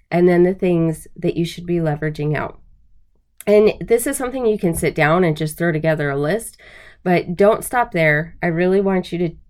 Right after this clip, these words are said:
to throughout at least one day, if not a week, write these things down as you go throughout your day. You know, maybe you're, you're running to your next appointment and you're realizing that you need to get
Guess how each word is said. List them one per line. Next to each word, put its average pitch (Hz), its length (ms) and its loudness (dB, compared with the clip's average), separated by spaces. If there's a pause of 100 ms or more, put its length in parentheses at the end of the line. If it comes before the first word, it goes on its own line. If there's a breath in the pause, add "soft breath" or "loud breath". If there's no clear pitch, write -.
to 160 280 -2
throughout 170 760 -2
at 160 180 -4
least 226 340 -2
one 165 320 0
day, 147 320 0
if 170 200 -8
not 156 180 0
a 147 80 -2
week, 160 480 -4 (420 soft breath)
write 170 300 0
these 214 220 -6
things 190 360 0
down 175 680 -4
as 175 300 0
you 175 80 -4
go 170 200 -2
throughout 165 400 -6
your 151 160 -4
day. - 380 -6
You 170 160 -2
know, 151 260 0
maybe 165 280 -2
you're, 170 580 0 (420 loud breath)
you're 170 360 0
running 185 360 4
to 196 160 -6
your 175 120 2
next 165 320 -2
appointment 208 760 0
and 160 600 2
you're 170 320 -4
realizing 170 800 0
that 156 240 0
you 170 160 -2
need 170 300 0
to 160 520 0 (500 loud breath)
get - 680 -2